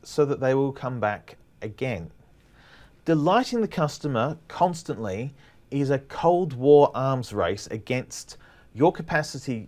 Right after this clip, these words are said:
to beat their expectations and your constant raising of their expectations to the point it exceeds your capacity. So you want to avoid that. You want, delight outcomes are great when they happen, if they happen naturally,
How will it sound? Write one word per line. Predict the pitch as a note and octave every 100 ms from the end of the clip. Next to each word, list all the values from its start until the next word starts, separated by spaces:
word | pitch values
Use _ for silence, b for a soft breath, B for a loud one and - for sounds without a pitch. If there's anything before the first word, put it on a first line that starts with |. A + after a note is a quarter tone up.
| -
to | - G#2
beat | - C3+ -
their | A2+ G#2
expectations | - - - C#3 C#3 - E2+ G#2+ - b b b -
and | A#2 A2+
your | A#2 D#3 D#3+ D3+
constant | - E3 E3+ E3 D3 A2
raising | C3 D3+ A2 G2+
of | F#2+ G#2+
their | G#2+ G#2+
expectations | - A2+ - C3 C3+ - F2+ G2 - - B B B -
to | -
the | D3
point | B2+ C#3 A#2 A2+
it | G2 A#2+
exceeds | A2+ - G#2+ G#2
your | F#2+
capacity. | A2 C#3+ C#3 G2 D2 - b b b b b - _ _ - _ - - _ - -
So | D#3+
you | E3
want | G#3+
to | A3
avoid | E3+ C#3+ C3
that. | F#2+ G#2
You | D#3+
want, | G3+ E3
delight | F3+ A3 C4
outcomes | B3+ A#3 A3+ G3
are |
great | B2+ C#3+ D#3+ F3+
when | B2+ C3 E3+
they | E3+
happen, | D#3+ E3 - G#3+ F#3
if | B2
they | B2+
happen | C3 B2+ A#2+ A#2
naturally, | D#3+ E3 G#3 G3+ G3+